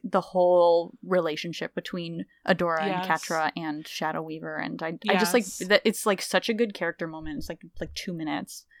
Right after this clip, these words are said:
Speaker 2: Yeah. There's so many moments like that where you get, like, ten seconds that just completely illuminate, like, who a character is.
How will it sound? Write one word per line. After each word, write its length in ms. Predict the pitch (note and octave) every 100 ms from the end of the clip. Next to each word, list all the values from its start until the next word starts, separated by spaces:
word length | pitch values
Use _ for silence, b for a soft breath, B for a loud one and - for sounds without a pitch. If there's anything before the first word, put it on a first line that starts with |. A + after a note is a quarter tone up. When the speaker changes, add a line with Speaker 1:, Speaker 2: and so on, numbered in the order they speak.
| b b b b
Speaker 2:
Yeah. 420 | G3+ G#3 F3 F3 E3+ B B B
There's 240 | D4 E4
so 520 | - - D4 C#4 D4
many 200 | C#4 C4+
moments 400 | A3 G3+ G#3 A#3
like 140 | B3 A3+
that 220 | G#3 F#3+
where 100 | G#3
you 160 | G#3+ G#3+
get, 220 | A3 A3
like, 240 | G3+ F3+ -
ten 420 | - B3+ B3 B3+
seconds 640 | - A3 G3 G3 F3 F#3
that 140 | - F#3+
just 200 | G#3+ G#3+
completely 680 | G#3+ G#3 A#3 A#3 A#3+ A3+ G#3+
illuminate, 520 | F#3+ F#3+ F#3+ F3+ G3
like, 180 | F#3+ -
who 120 | F#3+
a 60 | F#3
character 420 | F#3 F3+ - F3+
is. 500 | F#3 F3+ G#3 A3+